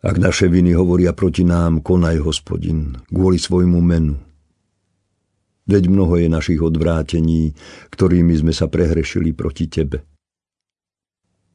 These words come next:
Nádej Izraela, jeho záchranca v čase úzkosti, prečo si v krajine ako cudzinec, ako pútnik, čo sa uchýli na noc? Prečo si ako zastrašený človek, ako silák, ktorý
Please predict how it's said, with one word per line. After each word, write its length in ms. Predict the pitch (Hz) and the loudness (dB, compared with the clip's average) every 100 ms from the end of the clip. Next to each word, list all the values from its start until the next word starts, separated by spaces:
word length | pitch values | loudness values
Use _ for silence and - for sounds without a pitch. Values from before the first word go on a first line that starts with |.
| _ _ _ _ _ - | _ _ _ _ _ -4
Nádej 560 | 98 98 90 90 85 90 | 0 2 2 2 2 0
Izraela, 560 | 80 78 78 76 73 69 _ _ _ _ _ _ _ - - | 0 0 0 -2 -4 -6 _ _ _ _ _ _ _ -20 0
jeho 240 | 107 101 | 4 6
záchranca 560 | 95 104 95 - 87 82 | 4 4 2 2 2 2
v 140 | 80 - | -2 -2
čase 240 | 98 95 | -2 0
úzkosti, 640 | 98 104 - 85 - 95 78 - - | 0 -2 -2 -4 -2 -2 -2 -10 -4
prečo 320 | 113 120 120 | -2 0 0
si 160 | - 95 | 0 -2
v 80 | |
krajine 480 | - 101 107 95 92 | 0 2 4 4 2
ako 160 | - 107 | 0 -6
cudzinec, 720 | - 87 82 87 87 90 - - _ _ | -2 -2 0 0 0 -4 -16 -20 _ _
ako 240 | - - 85 | -4 0 0
pútnik, 560 | 92 92 90 95 85 | 2 2 2 0 -2
čo 160 | - 85 | -2 -2
sa 160 | - | 0
uchýli 480 | - - 101 87 82 | -2 0 0 2 2
na 160 | 82 85 | 2 0
noc? 320 | 80 - - _ _ _ _ _ _ _ _ _ _ _ _ - - | -2 -6 -16 _ _ _ _ _ _ _ _ _ _ _ _ -16 0
Prečo 240 | 143 160 | 0 2
si 240 | 131 123 | 2 2
ako 240 | 95 - 90 | 2 2 0
zastrašený 640 | 104 - 95 - 98 90 | 0 0 -2 0 2 0
človek, 720 | - 110 80 76 - - - | 0 0 0 -2 -8 -16 -4
ako 240 | 110 113 98 | -2 0 0
silák, 400 | 131 107 92 80 | 2 2 2 0
ktorý 320 | - 98 90 | 0 2 2